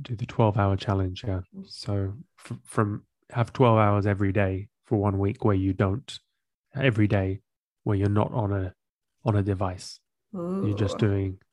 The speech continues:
Speaker 1: you're either asleep or you're doing your practices. So, you know, bu-, buffer your bedtime. And so you, you can, you can do b-, mantra pranayama in the morning, or you just go for a walk,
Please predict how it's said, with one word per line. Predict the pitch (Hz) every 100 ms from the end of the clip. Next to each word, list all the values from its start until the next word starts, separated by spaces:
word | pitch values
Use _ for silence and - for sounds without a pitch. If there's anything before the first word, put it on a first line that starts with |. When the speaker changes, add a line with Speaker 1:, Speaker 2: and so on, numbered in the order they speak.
| -
Speaker 1:
you're | 110 101
either | 101
asleep | 95 - 127 117 - _ _
or | 120
you're | 101
doing | 101 104
your | 101
practices. | 110 127 - 117 104 95
So, | - 101 95 - - - - - _
you | 120
know, | 101
bu-, | 107 113 -
buffer | 117 -
your | 101
bedtime. | 95 98 95 104 92 92 - _ - - _ _ _ _ _ -
And | 104 95 92 92 92 90 92 - _ _ _
so | - 98
you, | 95 95 95 160 - _ _ _ _ _ _
you | 139 98
can, | 107 95 98 127 _ _ -
you | 117
can | 107 101 -
do | 98
b-, | 101 107
mantra | 139 101 104 101 107
pranayama | - 104 104 104 104
in | 101
the |
morning, | 98 101 104 104
or | 90
you |
just | - 104
go | -
for | 95 -
a | 98
walk, | 92 101 104 104 101